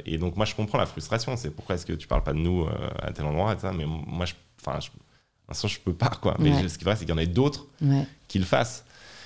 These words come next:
Speaker 1: Et, euh, et, et voilà, donc, euh, après, comment on, on, on hiérarchise ? Moi, là, c'était une évidence. Pourquoi ? Parce que je, je,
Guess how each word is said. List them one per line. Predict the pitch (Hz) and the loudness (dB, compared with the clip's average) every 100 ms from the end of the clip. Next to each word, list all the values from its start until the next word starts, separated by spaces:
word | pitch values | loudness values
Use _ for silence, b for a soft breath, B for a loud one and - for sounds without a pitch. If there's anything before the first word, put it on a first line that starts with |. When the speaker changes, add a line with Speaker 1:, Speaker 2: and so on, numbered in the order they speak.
| B _ | B _
Speaker 1:
Et, | 82 82 | 2 4
euh, | 78 78 78 76 - - | 4 4 4 2 -2 -2
et, | 82 80 | 0 0
et | - - B B B B B B B - | -4 -20 B B B B B B B 0
voilà, | 113 127 | 2 4
donc, | 95 87 | 2 2
euh, | 98 87 53 - - _ - | 4 4 2 -6 -18 _ -4
après, | 85 - 117 123 82 - - | -4 2 4 4 2 -4 -6
comment | - 101 107 | -2 2 2
on, | 95 85 82 - | 4 2 0 0
on, | 85 82 78 | 0 0 0
on | - | 0
hiérarchise ? | 87 87 85 - 117 | 2 2 2 -2 -2
Moi, | 95 87 | 0 2
là, | 101 | 2
c'était | 101 82 76 82 | 0 -4 -2 0
une | 82 | 2
évidence. | 85 92 104 110 | 2 2 0 0
Pourquoi ? | - - 113 | -8 -2 -2
Parce | 117 78 | 0 -4
que | 78 76 | -2 -2
je, | 71 71 - | -2 -6 -8
je, | - | -10